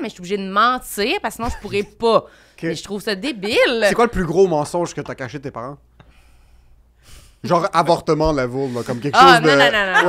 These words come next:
Speaker 1: non.
Speaker 2: Ouais, ouais, t'as quelque chose de comme drastique,
Speaker 1: Non,
Speaker 2: là.
Speaker 1: non, non, non, non, pas,
Speaker 2: Ok.
Speaker 1: pas ça, là. Mais j'ai, j'ai, je pense qu'on l'a déjà dit, euh, je l'ai déjà dit à mon père, c'est pas grave. Mais c'était juste qu'un moment donné, j'étais allée, je sais plus, dans un party, puis là, moi pis ma soeur, puis on avait comme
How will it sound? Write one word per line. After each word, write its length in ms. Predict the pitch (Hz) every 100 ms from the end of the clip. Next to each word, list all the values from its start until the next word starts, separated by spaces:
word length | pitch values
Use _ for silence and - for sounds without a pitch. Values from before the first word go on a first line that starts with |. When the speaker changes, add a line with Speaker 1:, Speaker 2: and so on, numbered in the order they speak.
| 180
Speaker 1:
non. 0 |
Speaker 2:
Ouais, 60 | 180
ouais, 80 | 175
t'as 160 | 127 160
quelque 180 | 147
chose 160 | 185 190
de 100 | 165
comme 200 | 156 147
drastique, 560 | 135 147 139 - 156 185
Speaker 1:
Non, 140 | 226
Speaker 2:
là. 200 | 220 180
Speaker 1:
non, 60 | 165
non, 60 | 160
non, 140 | 156 151
non, 40 | 151
pas, 200 | 208 160
Speaker 2:
Ok. 100 | -
Speaker 1:
pas 160 | 226
ça, 320 | 240 - 185
là. 80 | 285 427 - - -
Mais 440 | 180 185 180 170
j'ai, 280 | 175 185 190
j'ai, 240 | 170 180 - _
je 120 | -
pense 220 | - 330 330
qu'on 120 | 185
l'a 160 | 156
déjà 200 | 151 156
dit, 320 | 156 147 185 156
euh, 80 | 143
je 120 | 147
l'ai 120 | 151
déjà 160 | 151 160
dit 60 | 170
à 60 |
mon 160 | 175 143
père, 220 | - 156
c'est 100 | 170
pas 100 | 160
grave. 180 | 143 208 - -
Mais 80 | 185
c'était 160 | 214 226
juste 140 | 311
qu'un 100 | 269
moment 160 | 208 185
donné, 320 | 202 262 - _ -
j'étais 180 | -
allée, 540 | 180 175 190 233 254 - -
je 60 |
sais 280 | - - 302
plus, 300 | - 294 302
dans 220 | 262 190
un 80 | 185
party, 720 | 175 202 - - 220 226 247 - - -
puis 80 | -
là, 40 | 214
moi 160 | 214
pis 100 | 214
ma 140 | 202 175
soeur, 300 | - 220 226
puis 80 | 180
on 60 |
avait 180 | 170 208
comme 440 | - 208 165 147